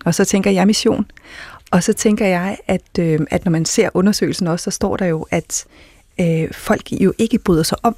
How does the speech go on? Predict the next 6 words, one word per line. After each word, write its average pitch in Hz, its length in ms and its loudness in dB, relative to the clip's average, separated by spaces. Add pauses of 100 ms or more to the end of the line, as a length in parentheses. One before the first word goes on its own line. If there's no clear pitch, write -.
(300)
når 160 360 0
folkekirken 196 600 0
er 208 40 2
missionerende. 233 580 0 (300)
Og 214 80 2
hvordan 262 280 2